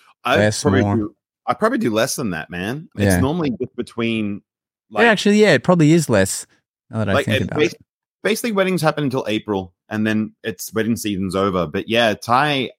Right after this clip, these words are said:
Speaker 1: Daly was asking, "Do you have wedding expos that you could rent space at?" And the answer is yes. I actually do it alongside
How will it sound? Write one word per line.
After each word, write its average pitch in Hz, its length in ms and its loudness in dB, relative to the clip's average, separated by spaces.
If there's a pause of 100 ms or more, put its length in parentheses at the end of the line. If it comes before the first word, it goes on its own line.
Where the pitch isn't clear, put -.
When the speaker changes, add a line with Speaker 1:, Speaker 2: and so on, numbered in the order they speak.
Speaker 1:
Daly 120 320 -2
was 110 160 0
asking, 104 580 0 (300)
"Do 120 80 2
you 123 140 4
have 107 160 2
wedding 107 260 0
expos 101 600 -2
that 95 80 -6
you 104 120 -2
could 92 160 -6
rent 101 160 -4
space - 380 0
at?" 90 160 4
And 85 100 -4
the 98 80 -2
answer 107 280 -2
is 90 160 -4
yes. 104 400 2
I 104 100 4
actually 107 280 -2
do 104 140 -4
it 104 60 2
alongside 98 720 0